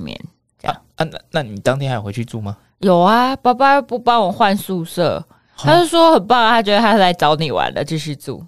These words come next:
Speaker 1: 然后再寄一本什么，什么经给我这样。
Speaker 2: 撒谎欸，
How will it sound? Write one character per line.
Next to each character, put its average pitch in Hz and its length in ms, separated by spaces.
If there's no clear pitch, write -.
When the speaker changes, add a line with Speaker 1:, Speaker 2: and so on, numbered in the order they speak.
Speaker 1:
然 160 120
后 151 40
再 165 140
寄 175 180
一 170 60
本 143 240
什 156 100
么， - 140
什 - 140
么 139 140
经 156 340
给 123 220
我 123 180
这 98 140
样。 160 140
Speaker 2:
撒 - 260
谎 160 400
欸， 104 260